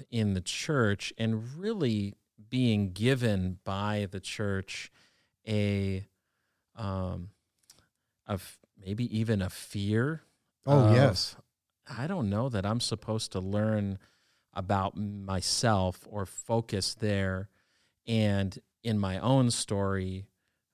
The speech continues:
Speaker 1: being authentic was not even on the table.
Speaker 2: Yeah.
Speaker 1: You know, I, it just was, I didn't even know who I was, and, uh, really deeply struggled, you know, as growing up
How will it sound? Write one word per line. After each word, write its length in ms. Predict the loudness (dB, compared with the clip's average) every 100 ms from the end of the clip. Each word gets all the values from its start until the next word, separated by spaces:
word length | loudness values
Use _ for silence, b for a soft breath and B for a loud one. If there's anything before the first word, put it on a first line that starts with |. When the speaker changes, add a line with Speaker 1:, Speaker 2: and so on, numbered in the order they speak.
| _ -4
Speaker 1:
being 300 | 0 2 2
authentic 840 | -2 -2 -2 -2 -4 -6 -8 -18 _ _ -8
was 200 | -6 -2
not 260 | 0 0
even 200 | -2 -4
on 160 | -6 -8
the 100 | -14 -18
table. 500 | -12 -10 -10 -16 -14 0
Speaker 2:
Yeah. 200 | 0 0 _ _
Speaker 1:
You 160 | -10 -8
know, 200 | -8 -8
I, 200 | -4 -4 -2
it 180 | -6 -4
just 360 | -4 -4 -8 -14 _
was, 400 | -8 -8 -6 -12 _ _ _ _ _ _ 2
I 180 | 4
didn't 380 | 4 2 0 -2
even 440 | -2 -2 0 -2 -2
know 380 | -2 -2 -4 -6
who 180 | -6 -4
I 180 | -4 -4
was, 800 | -6 -8 -8 -8 -8 -8 -10 -12 _ _ _ -8
and, 720 | -4 -2 -2 -4 -6 -8 -14 _ _ _ _ _ _ -10
uh, 320 | -6 -4 -6 -10 _
really 540 | -16 -2 2 4 4 0
deeply 460 | -4 -6 -4 -6 -8
struggled, 800 | -8 -4 -2 -2 -6 -10 -16 _ _ _ _
you 160 | -8 -6
know, 200 | -4 -6
as 100 | -8
growing 480 | -8 2 4 6 4
up 220 | 2 -2